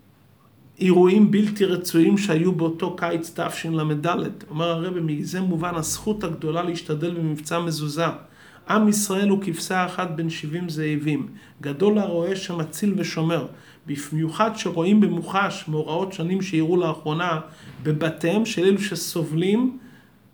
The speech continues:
כלומר שנפגעו לא עלינו ולא על אף אחד, היה פגם בקיום מצוות מזוזה. לדוגמה, השם נכתב באופן שלא ראו את ה-, את השמות שין דלת יוד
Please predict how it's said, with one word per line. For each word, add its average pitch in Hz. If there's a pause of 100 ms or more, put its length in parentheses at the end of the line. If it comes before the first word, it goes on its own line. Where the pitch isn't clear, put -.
(140)
כלומר 151
שנפגעו 156
לא 165
עלינו 160
ולא 156
על 156
אף 156
אחד, 175
היה 165
פגם 180
בקיום 170
מצוות 165
מזוזה. 151 (460)
לדוגמה, 147
השם 180
נכתב 170
באופן 170 (480)
שלא 165
ראו 190 (1500)
את -
ה-, 160
את 160
השמות 165
שין 175
דלת 160
יוד 180